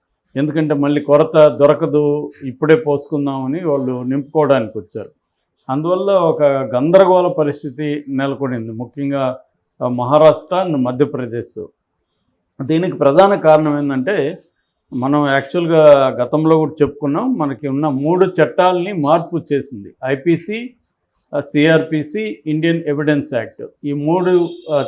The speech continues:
చట్టాలు ఎప్పుడో బ్రిటిష్ కాలం నుంచి ఉన్నాయి. ఎయిటీన్ సిక్స్టీస్, ఎయిటీన్ సెవెంటీస్, ఆ ప్రాంతం నుంచి ఉన్న చట్టాలని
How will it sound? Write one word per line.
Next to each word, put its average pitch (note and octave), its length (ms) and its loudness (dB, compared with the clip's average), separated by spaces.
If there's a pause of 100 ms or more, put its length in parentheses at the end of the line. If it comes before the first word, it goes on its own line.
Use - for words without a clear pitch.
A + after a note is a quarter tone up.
(120)
చట్టాలు D#3+ 540 2
ఎప్పుడో D3 340 0
బ్రిటిష్ C#3+ 520 -6
కాలం E3 300 -2
నుంచి E3+ 220 -6
ఉన్నాయి. C#3+ 280 -2 (380)
ఎయిటీన్ C#3+ 280 -2
సిక్స్టీస్, D3 580 -6
ఎయిటీన్ C#3+ 460 -2
సెవెంటీస్, C#3 720 -4 (640)
ఆ C#3 120 8
ప్రాంతం E3+ 560 2
నుంచి E3+ 240 -2
ఉన్న D3 160 0
చట్టాలని D3+ 840 0